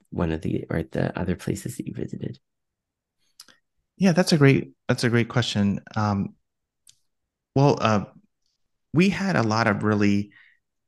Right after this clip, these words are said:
Speaker 2: um, gracious hosts in terms of the places where we ate. Um,
Speaker 1: Mm.
Speaker 2: so the way we were greeted and, um,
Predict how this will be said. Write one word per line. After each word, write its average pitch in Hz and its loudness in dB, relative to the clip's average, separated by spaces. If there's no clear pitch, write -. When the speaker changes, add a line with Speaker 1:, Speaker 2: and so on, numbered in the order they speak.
Speaker 2:
um, 101 -8
gracious 104 0
hosts 110 2
in 113 -2
terms 110 0
of 98 -2
the 101 0
places 113 0
where 107 4
we 101 -2
ate. 151 -2
Um, 101 4
Speaker 1:
Mm. 98 0
Speaker 2:
so 104 4
the 113 4
way 110 6
we 110 4
were 104 0
greeted 104 0
and, 95 -6
um, 92 -6